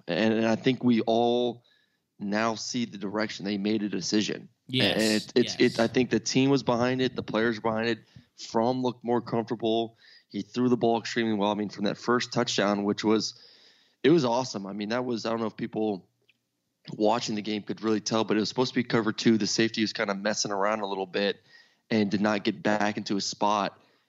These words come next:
Speaker 1: And I don't even think if it mattered 'cause he threw an absolute pearl in the back of the end zone for the touchdown.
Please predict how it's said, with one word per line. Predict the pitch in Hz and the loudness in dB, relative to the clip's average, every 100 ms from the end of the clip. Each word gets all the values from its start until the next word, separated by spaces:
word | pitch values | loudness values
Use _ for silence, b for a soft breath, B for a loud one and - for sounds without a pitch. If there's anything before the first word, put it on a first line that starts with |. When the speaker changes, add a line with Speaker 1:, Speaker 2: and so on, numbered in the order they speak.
| _ | _
Speaker 1:
And | 113 104 | -2 0
I | |
don't | 117 | 0
even | 107 | -2
think | 95 101 | -2 -6
if | 92 | -6
it | |
mattered | 92 98 92 90 | -6 -6 -6 -6
'cause | 90 | -8
he | - 110 | -6 -2
threw | 104 | -2
an | 92 | 0
absolute | 101 101 - 101 - | -2 -2 0 -2 0
pearl | - 113 110 | -2 2 2
in | 98 | 2
the | 95 | 0
back | 95 98 | 0 -2
of | 98 | -2
the | 95 | 0
end | 98 95 | 0 2
zone | 95 | 0
for | 82 | 0
the | 76 | -2
touchdown. | - 104 - 78 90 90 | 0 0 -2 -4 -2 -4